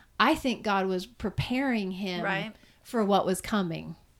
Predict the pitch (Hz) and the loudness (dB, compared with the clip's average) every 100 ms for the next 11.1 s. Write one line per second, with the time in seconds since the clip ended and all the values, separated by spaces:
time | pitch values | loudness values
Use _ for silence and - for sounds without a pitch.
0 | - _ _ _ _ _ _ _ _ _ | -20 _ _ _ _ _ _ _ _ _
1 | _ _ _ _ _ _ _ _ - 202 | _ _ _ _ _ _ _ _ -8 -8
2 | - - 226 254 254 285 262 233 - 185 | -6 0 2 2 0 2 2 2 -2 -2
3 | 170 135 - 208 - 220 - 196 202 - | -2 -6 -4 -6 -4 -6 -2 -2 -2 -4
4 | 196 190 180 170 156 - 127 101 - - | -6 -6 -8 -10 -10 -12 -14 -12 -14 -10
5 | 202 151 147 - 208 196 196 170 - - | -4 -4 -6 -6 -6 -2 -2 -2 -4 -8
6 | - - - _ _ _ _ _ _ _ | -10 -14 -18 _ _ _ _ _ _ _
7 | _ - - - - _ _ _ - _ | _ -20 -20 -20 -20 _ _ _ -20 _
8 | - 262 - - - - - _ _ _ | 2 4 4 -4 -16 -18 -20 _ _ _
9 | _ _ _ _ - 233 208 202 190 185 | _ _ _ _ -8 -8 -4 -4 -4 -8
10 | - _ 254 220 254 254 262 294 - 185 | -16 _ -2 0 2 4 4 2 -2 -4
11 | - | -4